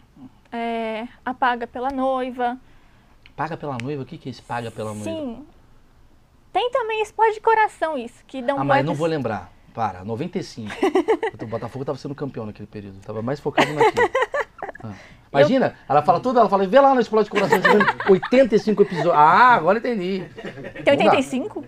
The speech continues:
Speaker 2: Ah, deve ser mais, deve ser uns
Speaker 1: Ah, sei lá.
Speaker 2: cento e vinte.
Speaker 1: Então, é, naquela época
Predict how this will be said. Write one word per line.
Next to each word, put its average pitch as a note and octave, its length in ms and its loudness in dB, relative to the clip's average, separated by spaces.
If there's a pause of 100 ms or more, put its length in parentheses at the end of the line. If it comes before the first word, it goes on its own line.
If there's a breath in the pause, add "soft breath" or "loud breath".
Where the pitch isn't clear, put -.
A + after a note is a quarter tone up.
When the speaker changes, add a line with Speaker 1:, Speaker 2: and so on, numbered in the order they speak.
Speaker 2:
Ah, A#2 120 -6
deve G#2+ 180 -8
ser D3+ 100 -4
mais, D#3+ 320 -2
deve G#2 140 -14
ser B2+ 80 -10
uns F#3 60 0
Speaker 1:
Ah, C4+ 120 2
sei C#4 200 0
lá. G3 120 -6
Speaker 2:
cento - 120 -20
e - 20 -20
vinte. - 20 -20 (1080 soft breath)
Speaker 1:
Então, C#4+ 420 -2 (320)
é, A#3+ 580 0 (120)
naquela A#3+ 400 2
época B3+ 480 -2